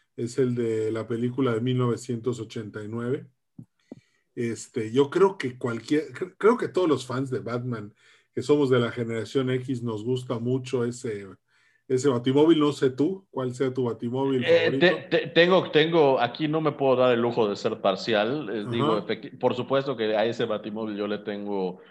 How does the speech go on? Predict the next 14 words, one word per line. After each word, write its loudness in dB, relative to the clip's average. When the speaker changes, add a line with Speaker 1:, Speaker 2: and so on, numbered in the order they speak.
Speaker 2:
pues, -8
un -4
cariño -2
particular. -4
Pe-, 2
pero, 0
pero 0
en 0
realidad, 0
mira, 0
en -10
realidad -2
no, -6
ah, -12